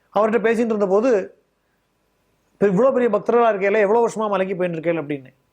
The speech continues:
ஏன்னா அவருக்கு நான் பார்த்தபோது கிட்டத்தட்ட அவருக்கு ஒரு எண்பது வயசுக்கு மேல இருக்கும். நிறைய வருஷம் மலைக்கு போயிருக்கக்கூடியவர் அப்படிங்கிறதுனால அவர்கிட்ட கேட்டேன் இதை பத்தி. "சபரிமலை ஏறி வரக்கூடிய பாக்கியத்தை பகவான் எனக்கு இன்னும் தரல" அப்படின்னார். எனக்கு தூக்கி வாரி போட்டது. இவ்வளவு பெரிய ஐயப்ப பக்தர்,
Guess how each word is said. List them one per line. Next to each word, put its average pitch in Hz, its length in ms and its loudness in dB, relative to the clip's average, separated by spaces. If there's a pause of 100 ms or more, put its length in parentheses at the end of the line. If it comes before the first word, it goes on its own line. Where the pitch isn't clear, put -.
(240)
ஏன்னா 208 40 0
அவருக்கு 214 320 2
நான் 202 120 0
பார்த்தபோது 220 380 0
கிட்டத்தட்ட 208 320 0
அவருக்கு 208 240 0
ஒரு 180 100 0
எண்பது 202 180 0
வயசுக்கு 202 300 -2
மேல 175 180 -2
இருக்கும். 131 240 -8 (880)
நிறைய 202 220 2
வருஷம் 240 220 2
மலைக்கு 214 240 -2
போயிருக்கக்கூடியவர் 190 600 2
அப்படிங்கிறதுனால 175 680 0 (240)
அவர்கிட்ட 180 220 0
கேட்டேன் 190 320 0
இதை 160 120 -2
பத்தி. 143 300 -10 (840)
"சபரிமலை 233 640 2
ஏறி 226 300 2
வரக்கூடிய 214 400 0
பாக்கியத்தை 196 580 -2
பகவான் 202 400 0
எனக்கு 185 60 -8
இன்னும் 190 260 -6
தரல" 185 200 0
அப்படின்னார். 160 400 -2
எனக்கு 185 220 -6
தூக்கி 226 240 -2
வாரி 220 180 2
போட்டது. 165 340 -8 (840)
இவ்வளவு 240 300 2
பெரிய 233 320 2
ஐயப்ப 233 120 -4
பக்தர், 233 460 0